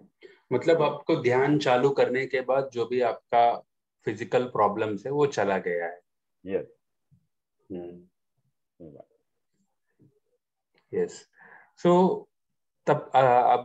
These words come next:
Speaker 1: तक ठीक है, physical problems चला गया, आप बिंदास retirement हो गया. आप क्यों इतना service के लिए क्यों interested हो गया? मतलब क्या motivation था आपको कि, अ, मैं इतना, अ, क्योंकि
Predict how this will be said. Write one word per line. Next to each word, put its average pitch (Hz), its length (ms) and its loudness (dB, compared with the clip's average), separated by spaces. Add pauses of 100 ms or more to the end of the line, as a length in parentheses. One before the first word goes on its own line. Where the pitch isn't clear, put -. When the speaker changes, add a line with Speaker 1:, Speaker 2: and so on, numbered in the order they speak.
Speaker 1:
तक 139 100 2
ठीक 139 440 -2
है, 101 80 0
physical 104 380 -4
problems 110 500 -2
चला 104 240 0
गया, 101 400 0
आप 104 300 -6 (220)
बिंदास 101 500 -6
retirement 101 640 -2
हो 98 100 -8
गया. 95 320 -4 (500)
आप 151 220 0 (100)
क्यों 196 400 6
इतना 156 560 -2
service 143 680 -2
के 160 200 -6
लिए 151 160 -4
क्यों 135 260 -6
interested 110 560 -2
हो 95 160 -4
गया? 92 200 -2
मतलब 107 260 -4 (200)
क्या 143 180 2
motivation 143 840 0
था 104 300 0 (460)
आपको 127 500 -2
कि, 147 480 -6 (360)
अ, 120 460 0
मैं 127 280 -4
इतना, 139 460 0
अ, 123 320 -2
क्योंकि 131 500 -6